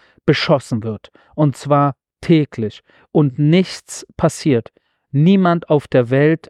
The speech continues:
irgendetwas dagegen tut. Geschweige denn, dass die U N irgendeine Resolution gegen den Libanon oder gegen die Hisbollah in die Wege leitet, auf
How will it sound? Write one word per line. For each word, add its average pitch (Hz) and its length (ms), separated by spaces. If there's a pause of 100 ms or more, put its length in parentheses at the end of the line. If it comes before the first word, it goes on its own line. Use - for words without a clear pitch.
(160)
irgendetwas 175 760
dagegen 127 540
tut. 120 360 (360)
Geschweige 151 520
denn, 151 220
dass 139 160
die 151 140
U 165 320
N 131 400 (340)
irgendeine 165 640
Resolution 143 920 (280)
gegen 156 320
den 156 140
Libanon 143 680
oder 143 240
gegen 143 240
die 139 100
Hisbollah 131 680 (280)
in 147 180
die 127 140
Wege 131 220
leitet, 127 440
auf 165 240